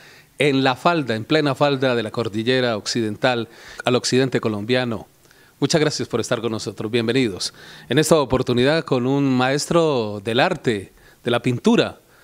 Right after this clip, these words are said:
Se trata del maestro Vicente Rayo, hermano del ya reconocido y que se nos fue hace algún tiempo, Omar Rayo, conocido internacionalmente por sus maravillosas obras.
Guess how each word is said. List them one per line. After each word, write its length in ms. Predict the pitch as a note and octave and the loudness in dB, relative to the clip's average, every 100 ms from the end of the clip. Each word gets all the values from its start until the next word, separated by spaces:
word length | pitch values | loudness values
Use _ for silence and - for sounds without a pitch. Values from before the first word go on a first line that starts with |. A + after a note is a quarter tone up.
| - - _ _ | -20 -20 _ _
Se 160 | - B2 | -4 0
trata 500 | C3 B2 B2+ A#2 G#2 | 0 0 0 0 -2
del 140 | G#2+ | -4
maestro 640 | A2+ A#2+ - B2 A2 G2 - | -4 -4 0 0 0 -4 -12
Vicente 640 | A2 A#2+ A2+ C#3 C3+ - | -6 -4 -2 -2 0 -2
Rayo, 380 | A2 A2+ G#2 F2+ - | -2 -4 -6 -10 -4
hermano 560 | C3+ C#3 G3+ E3+ G2+ E2+ | 0 0 0 -2 -4 -6
del 160 | A2 | -4
ya 240 | G#2+ C3 B2+ | -2 0 -2
reconocido 840 | - A2 G#2+ G#2 E3+ E3 D3+ C#3 | -4 -6 -6 -4 -4 0 0 0
y 160 | G#2+ F#2+ | -2 -6
que 240 | G2+ F2+ | -10 -8
se 120 | - | -8
nos 140 | G2+ - | -10 -2
fue 220 | B2+ B2 | -2 0
hace 180 | A2+ G#2+ | -4 -6
algún 220 | G#2 G#2 | -8 -2
tiempo, 420 | D#3 D3+ D3+ C3+ - - - - | 0 0 0 -2 -6 -20 -20 -2
Omar 420 | C3+ C#3 B2+ - | 0 2 0 0
Rayo, 280 | A#2 G2+ G2 | -2 -4 -6
conocido 420 | G#2 G2+ B2+ B2 | -6 -2 0 0
internacionalmente 880 | G#2+ A#2 G2+ G#2 G#2 A2+ B2+ A#2+ A#2 | 0 -4 -6 -6 -6 -4 -4 -4 -6
por 180 | A2+ G#2 | -6 -8
sus 180 | G#2+ | -8
maravillosas 600 | G#2+ G#2 F2+ G#2+ A2 A2 | -8 -8 -6 -6 -2 -4
obras. 340 | A2 G2 - | -4 -6 -8